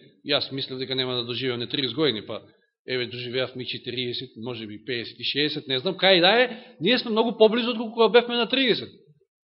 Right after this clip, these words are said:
Значи, ние навистина живееме во тоа време кое што е близу и треба да слушнеме што ни кажува Господ преку пророчкото слово.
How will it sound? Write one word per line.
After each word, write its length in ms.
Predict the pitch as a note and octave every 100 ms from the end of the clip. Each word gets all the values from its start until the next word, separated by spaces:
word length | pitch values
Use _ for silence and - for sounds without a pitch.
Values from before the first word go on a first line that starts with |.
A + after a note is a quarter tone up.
| _ _ _ _ _ _ _ _ _ _
Значи, 200 | - D3+
ние 140 | A3
навистина 380 | A3 B3+ D4+ D4+
живееме 440 | A#3+ C4 B3+ G#3 F#3
во 540 | G3 E3+ - - -
тоа 180 | G#3 G#3+
време 240 | F#3+ A3
кое 120 | G3+ G3+
што 160 | -
е 100 | F3
близу 480 | C3 G#3+ B3+ F#3 C#4+ - - - -
и 120 | A3
треба 280 | A3+ A#3+ B3+
да 260 | A#3 A#3+ A#3 - - _ _ - - _ _ _ - -
слушнеме 520 | B3+ E4 - A#3+ F#3
што 180 | - G3
ни 120 | F#3
кажува 600 | F3+ E3+ D3+ D3 A2+ - -
Господ 420 | C3 F3 E3+ E3
преку 240 | D3 C#3+
пророчкото 480 | C3+ C3 A#2+ B2+ A#2
слово. 400 | - G#2 F2+ -